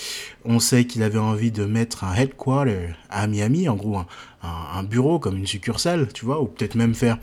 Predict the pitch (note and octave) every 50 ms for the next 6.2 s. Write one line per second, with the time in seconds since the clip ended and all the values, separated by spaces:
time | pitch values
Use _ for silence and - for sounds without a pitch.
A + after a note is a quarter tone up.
0 | - - - - - - - A2 G#2+ G#2 - - - D#3+ D#3 D3 B2 G#2 G#2 A2
1 | G#2 G#2 G#2 G#2 A#2 A#2+ A2+ G#2+ G2 F2+ F#2 G2 G2+ G#2 G#2 G#2+ A#2 C#3 F#3+ G#3+
2 | G#3+ - - - - - - - - - G#2 G2+ G2+ G2+ G2+ G2+ G2+ G2+ G2+ G2+
3 | G2+ G#2 A2 A#2 G#2+ - - - C3+ B2 B2 A#2+ B2 - C3+ C3+ C3+ C#3 - _
4 | - - - G#2 G2+ A2+ G#2+ G#2 G2+ - A2+ - - A2 G2+ - G#2+ - - G#2
5 | F#2 - - D#3 F#3 A3+ G#3+ D3+ A#2 G#2+ G#2 G#2 G#2+ G#2 G2+ G2+ G2 G2 G#2 -
6 | - A#2 A#2